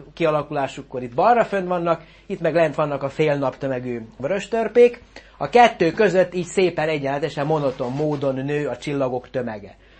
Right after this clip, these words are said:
A mi napunk egy naptömeggel valahol itt a közepén van a diagramnak.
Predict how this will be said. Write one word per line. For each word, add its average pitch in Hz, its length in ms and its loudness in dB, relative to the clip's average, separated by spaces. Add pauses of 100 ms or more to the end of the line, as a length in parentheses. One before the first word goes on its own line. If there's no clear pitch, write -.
A 175 80 -2
mi 233 160 6
napunk 220 520 4
egy 185 200 0
naptömeggel 160 920 2
valahol 131 360 0
itt 123 200 -10
a 110 80 -10
közepén 117 480 -8
van 117 80 -10
a 117 60 -8
diagramnak. 104 640 -10